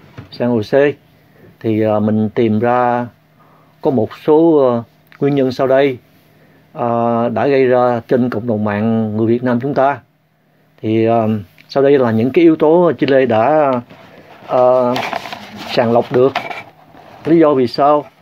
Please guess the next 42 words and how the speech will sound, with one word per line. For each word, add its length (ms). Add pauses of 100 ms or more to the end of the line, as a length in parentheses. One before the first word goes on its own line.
(540)
ờ, 200
có 120
nhiều 200
chuyện 300
xảy 180
ra 300 (240)
trên 180
cộng 180
đồng 200
mạng, 260 (240)
cộng 140
đồng 160
mạng 300 (720)
của 160
người 300
Việt 160
Nam 280 (560)
về 100
vấn 120
đề, 320
ờ, 180 (160)
vô 100
gia 140
cư. 260 (2000)
Thưa 120
các 60
bạn, 180 (220)
<clears throat> 380 (760)
cái 100
lý 260
do 140
thứ 120
nhất 200
á, 180
là 140
vấn 120
đề, 240
ờ, 120 (280)
charity 640 (140)
fraud, 240 (460)
tức 120
là 340